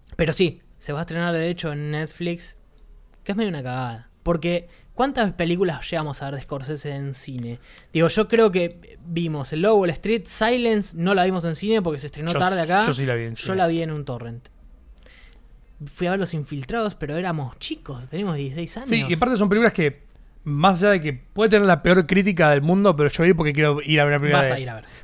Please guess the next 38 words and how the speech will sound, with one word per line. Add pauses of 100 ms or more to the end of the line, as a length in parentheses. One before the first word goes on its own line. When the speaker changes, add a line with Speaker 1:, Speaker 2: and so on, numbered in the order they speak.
Speaker 2:
Pasa
que
lo
que
tiene
bu-, (120)
uno
de
los
beneficios
que
puede
llegar
a
tener
para
mí, (480)
que
solo
se
estrena
en
Netflix, (840)
es
que,
a
ver, (1800)
normalmente
las
películas
se
mezclan
distinto
para
Netflix,
para
cine,
para,